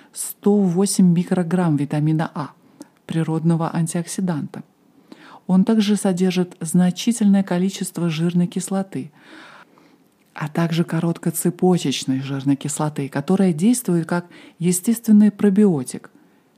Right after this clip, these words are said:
Кишечные бактерии питаются этими двумя для получения энергии, поддерживая пищеварение и иммунную систему.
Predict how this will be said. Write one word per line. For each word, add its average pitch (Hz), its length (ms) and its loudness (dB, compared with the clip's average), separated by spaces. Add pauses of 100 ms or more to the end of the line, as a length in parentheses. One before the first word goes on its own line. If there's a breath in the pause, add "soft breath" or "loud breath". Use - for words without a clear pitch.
(240)
Кишечные 185 540 -4
бактерии 214 460 0
питаются 208 600 -2 (460 loud breath)
этими 214 380 4
двумя 170 580 2
для 175 300 -6 (100)
получения 170 680 0
энергии, 160 520 -4 (800 loud breath)
поддерживая 156 560 0
пищеварение 240 800 0
и 254 300 2
иммунную 156 760 -6
систему. 139 840 -6